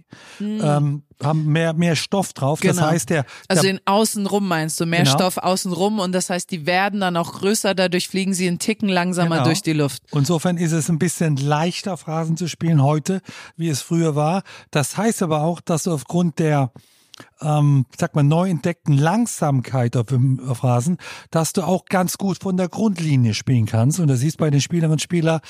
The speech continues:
Speaker 2: nach wie vor gehen sehr wenige ans Netz, weil es eben von der Grundlinie geht, aus den genannten Gründen. Trotzdem glaube ich immer, dass der aggressivere Spieler auf Wimbledon gefährlicher ist wie der passive.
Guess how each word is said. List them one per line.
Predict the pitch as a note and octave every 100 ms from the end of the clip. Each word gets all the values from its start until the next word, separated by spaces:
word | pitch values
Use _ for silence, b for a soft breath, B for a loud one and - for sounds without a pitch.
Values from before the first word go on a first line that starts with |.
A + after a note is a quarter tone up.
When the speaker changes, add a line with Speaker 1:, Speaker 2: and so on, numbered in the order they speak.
| B B B
Speaker 2:
nach | D#3+ E3+ D#3+
wie | F3
vor | F3+ E3
gehen | E3+ E3
sehr | - E3 D3
wenige | E3+ G#3 A3+ G3 G3+
ans | F#3+ -
Netz, | F#3 G3+ - D#3+
weil | E3
es | D3+
eben | D3+ E3+
von | D#3+ D3+
der |
Grundlinie | C#3+ D#3+ C#3+ C#3+ B2+
geht, | B2 G3 G3
aus | D3
den | - D3
genannten | C3+ C#3+ C#3 C3
Gründen. | C#3+ F3 F#3+ B B B B
Trotzdem | B2 F3 - - F#3+ F3+
glaube | E3+ D#3+ D#3+
ich | D3+ -
immer, | F#3 F3+
dass | E3+ D3+
der | - D3 -
aggressivere | G#3 - F#3+ D#3+ - F#3 E3 D3
Spieler | B2+ - D#3+ D#3+ D#3 D#3+ B B B
auf | C#3 B2
Wimbledon | C#3+ E3+ E3+ D#3+
gefährlicher | C3+ - D#3 D3+ C#3+ D#3+
ist | C3+ -
wie | C#3
der | C3+
passive. | - B2 - A2+ -